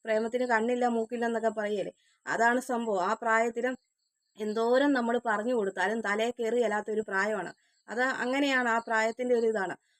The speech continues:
ആ, അതുകൊണ്ട് ആ പെൺകുട്ടി ആ സമയത്ത് ആ ആലപ്പുഴയിൽ കിടക്കുന്ന പയ്യനാണ് തൻ്റെ സഹോദരനേക്കാളും അല്ലെങ്കിൽ അച്ഛനെ അമ്മയെക്കാളും വലുത് എന്നുള്ള രീതിയിലാണ്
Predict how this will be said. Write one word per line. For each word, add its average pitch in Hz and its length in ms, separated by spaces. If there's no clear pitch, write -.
ആ, 208 120
അതുകൊണ്ട് 233 460
ആ 285 260
പെൺകുട്ടി 262 400
ആ 254 120
സമയത്ത് 247 580
ആ 220 140
ആലപ്പുഴയിൽ 233 600
കിടക്കുന്ന 247 500
പയ്യനാണ് 220 600
തൻ്റെ 220 240
സഹോദരനേക്കാളും 220 1160
അല്ലെങ്കിൽ 214 360
അച്ഛനെ 233 300
അമ്മയെക്കാളും 220 720
വലുത് 208 360
എന്നുള്ള 208 320
രീതിയിലാണ് 202 560